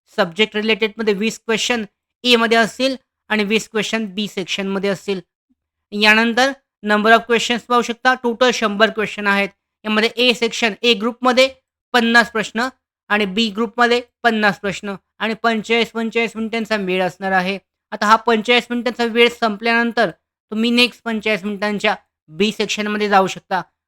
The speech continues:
पण बी सेक्शनमध्ये गेल्यानंतर ए सेक्शनमधले जे प्रश्न आहेत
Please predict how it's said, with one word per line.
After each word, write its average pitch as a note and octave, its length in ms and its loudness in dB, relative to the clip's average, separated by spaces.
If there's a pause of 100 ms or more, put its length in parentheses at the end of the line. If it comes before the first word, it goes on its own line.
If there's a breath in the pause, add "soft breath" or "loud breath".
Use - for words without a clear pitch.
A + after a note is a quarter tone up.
(140)
पण F#3+ 200 -4
बी G#3+ 200 -2
सेक्शनमध्ये B3 600 -2
गेल्यानंतर A#3 720 2 (240)
ए A#3 140 0
सेक्शनमधले A#3 680 -2
जे A#3+ 100 0
प्रश्न A#3 360 -4
आहेत G#3 240 2